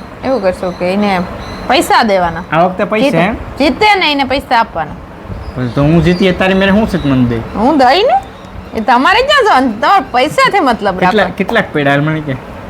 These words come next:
Speaker 1: આ ઈ ભલે ને જેટલા પડ્યા હોય એટલા.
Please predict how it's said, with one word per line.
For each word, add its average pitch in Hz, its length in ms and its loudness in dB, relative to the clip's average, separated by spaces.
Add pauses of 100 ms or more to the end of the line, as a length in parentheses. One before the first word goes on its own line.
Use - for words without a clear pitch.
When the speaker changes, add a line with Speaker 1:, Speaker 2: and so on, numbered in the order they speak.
(220)
Speaker 1:
આ 277 220 2
ઈ 349 400 4
ભલે 403 260 4
ને 523 180 4
જેટલા 440 320 2
પડ્યા 403 340 2
હોય 392 140 2
એટલા. 339 380 0